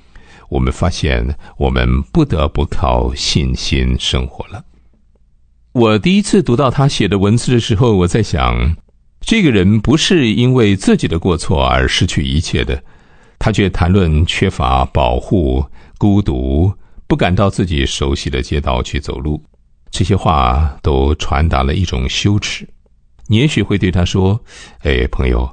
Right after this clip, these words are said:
你并没有做错任何事，你为什么要感到羞耻呢？”因为生活没有按照预期的那样前进，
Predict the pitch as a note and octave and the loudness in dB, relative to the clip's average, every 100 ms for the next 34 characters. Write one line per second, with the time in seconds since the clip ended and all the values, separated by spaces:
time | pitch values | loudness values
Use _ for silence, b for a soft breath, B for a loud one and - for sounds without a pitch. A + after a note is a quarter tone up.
0 | - - D2 C2+ D3 D#3 A#2 B2 F2+ D2+ | -10 -2 0 2 2 2 4 2 0 -2
1 | - C#2+ C#2+ C#2 C#2 C#2 - C2+ B B | -4 -2 -2 -2 -2 -4 -4 -6 B B
2 | B C#2+ C2 D2 A#2 C3 - F2 F#2 F2 | B 0 2 2 2 0 0 0 2 2
3 | F2+ G2 - B B B B - A1+ - | 2 0 -4 B B B B -4 -2 0
4 | C2 B1 - E2 - - E2+ D#3 - - | 0 0 0 -2 -2 0 0 0 -6 -20
5 | _ _ _ - B2+ C#3 B2+ F#3+ F#3+ C#3 | _ _ _ -2 2 4 2 0 2 2
6 | C3+ F3 C3+ D3 C3 B2+ A2+ F3+ C#3 - | 4 4 4 2 2 2 2 2 0 0
7 | - B2+ C3 A2 G#2 - D2 - C#2+ B1 | 0 2 4 2 2 0 0 0 0 -2